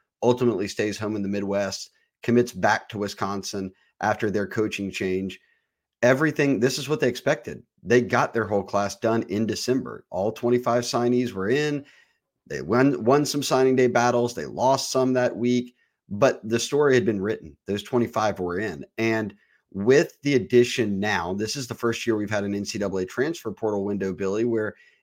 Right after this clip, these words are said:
in December to January, and largely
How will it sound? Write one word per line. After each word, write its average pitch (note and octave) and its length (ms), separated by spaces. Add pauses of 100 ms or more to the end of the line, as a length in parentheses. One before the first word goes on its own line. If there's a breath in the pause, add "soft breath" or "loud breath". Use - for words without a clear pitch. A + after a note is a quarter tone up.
in B2 160
December D#3 500
to B2 140
January, A2 800 (220)
and A2 200
largely B2 500